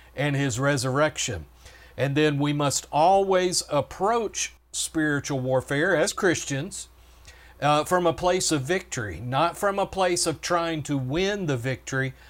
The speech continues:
but from a place of having already obtained the victory. Because here's what Jesus did. Jesus fought the fight, he won the battle,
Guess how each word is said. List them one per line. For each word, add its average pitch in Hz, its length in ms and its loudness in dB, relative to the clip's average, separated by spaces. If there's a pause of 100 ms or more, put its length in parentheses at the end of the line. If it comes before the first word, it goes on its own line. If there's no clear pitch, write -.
(260)
but 160 400 4
from 160 320 0
a 151 100 0
place 160 460 0
of 131 120 -4
having 147 440 -4
already 143 520 0
obtained 170 760 -2 (320)
the 131 180 0
victory. 139 560 0 (320)
Because 175 280 2
here's 220 200 4
what 160 160 4
Jesus 151 540 -2
did. 117 340 -4
Jesus 208 480 -2
fought 185 400 0
the 160 100 -2
fight, 131 440 0 (420)
he 160 140 0
won 175 340 2
the 190 80 0
battle, 160 560 4